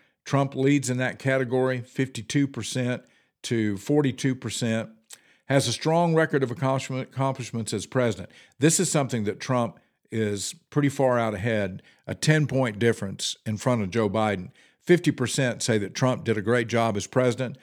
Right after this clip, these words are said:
accomplished a lot. Only about forty percent say that about Biden. And is a likable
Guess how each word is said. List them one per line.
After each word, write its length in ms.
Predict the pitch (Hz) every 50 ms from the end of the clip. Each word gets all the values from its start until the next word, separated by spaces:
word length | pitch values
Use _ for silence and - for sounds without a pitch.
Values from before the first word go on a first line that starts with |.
| _ _ _ _
accomplished 580 | - 101 - - 139 135 131 131 131 117 - -
a 60 | 120
lot. 400 | 113 117 117 117 113 117 123 - _ _ _ _ _ _ _ -
Only 240 | 123 127 123 123 120
about 320 | 113 107 113 110 92 -
forty 300 | - - 147 156 147 123
percent 440 | 101 - 107 95 - 113 104 104 98
say 200 | - - 117 110
that 180 | 104 107 101 98
about 300 | 92 92 98 92 - 92
Biden. 400 | 110 107 101 95 95 90 82 - - _ _ _ _ _ _ -
And 340 | 120 123 123 127 127 - - -
is 160 | 131 123 107
a 60 | 123
likable 840 | 117 113 117 120 131 139 139 143 135 127 131 131 123 123 117 -